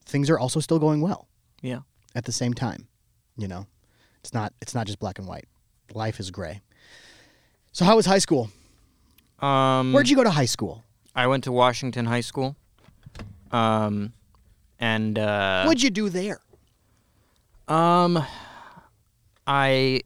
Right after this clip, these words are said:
Speaker 2: did the bare minimums in classes, and I marched in marching band and played a saxophone for a little bit of it. Um,
Speaker 1: Do you think that was the peak? That was, like, the, your favorite part about high school was playing saxophone?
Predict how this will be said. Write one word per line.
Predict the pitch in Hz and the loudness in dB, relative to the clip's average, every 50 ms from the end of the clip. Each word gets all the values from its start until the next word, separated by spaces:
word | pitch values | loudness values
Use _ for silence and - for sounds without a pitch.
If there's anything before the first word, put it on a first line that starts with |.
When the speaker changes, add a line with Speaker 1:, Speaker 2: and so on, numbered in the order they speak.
| - | -6
Speaker 2:
did | 113 143 123 | -6 -4 -4
the | 120 110 | -2 2
bare | 120 135 143 147 | 2 2 4 4
minimums | 151 151 156 156 151 156 143 151 | 2 0 0 0 -2 -4 -4 -4
in | 151 143 | -6 -6
classes, | - - 147 151 160 - - 175 170 170 160 139 | -2 0 0 0 0 0 -2 -2 0 0 0 -2
and | - - 113 113 | -2 -2 0 0
I | 107 107 104 | 0 0 -2
marched | 101 104 104 101 101 101 - - - | -2 -2 -2 -2 -2 -2 -4 -6 -8
in | 101 95 95 | -8 -8 -8
marching | 78 80 - - 71 90 | -8 -8 -10 -10 -10 -10
band | 87 87 87 87 90 80 | -10 -10 -10 -10 -10 -10
and | 82 76 62 50 - _ _ _ _ _ _ _ _ _ _ _ _ _ _ | -12 -12 -12 -14 -18 _ _ _ _ _ _ _ _ _ _ _ _ _ _
played | - 117 107 - | -10 -10 -10 -8
a | |
saxophone | - - 98 95 - - - - 110 - - - | -10 -10 -12 -12 -12 -14 -16 -16 -14 -14 -14 -14
for | - 113 | -14 -14
a | - | -12
little | 57 55 - | -12 -12 -12
bit | - 50 | -12 -12
of | - - - | -12 -10 -12
it. | 52 - _ _ _ - - _ _ _ _ _ _ - | -12 -14 _ _ _ -20 -20 _ _ _ _ _ _ -16
Um, | - 104 - - - | -14 -14 -12 -10 -10
Speaker 1:
Do | 143 | -8
you | 151 | -6
think | 185 139 | -4 -2
that | 143 135 | -2 -2
was | 123 | -2
the | 127 120 | -6 -6
peak? | - 135 135 - - _ _ _ _ _ - | -8 -8 -10 -10 -16 _ _ _ _ _ -8
That | - 123 | -6 -4
was, | 120 104 | -4 -4
like, | 117 113 - | -6 -8 -8
the, | - 127 120 139 139 | -10 -14 -10 -8 -4
your | 143 127 135 123 | 0 0 0 0
favorite | - 143 127 120 | 0 0 -2 -2
part | 110 - 117 113 | -2 -2 -4 -2
about | 120 110 | -4 -4
high | 110 117 | -6 -6
school | 113 - - 117 | -8 -6 -8 -8
was | 107 98 | -8 -8
playing | - - 113 110 101 | -8 -8 -8 -8 -8
saxophone? | - 101 101 - - - - 113 117 | -10 -12 -12 -12 -14 -12 -12 -12 -12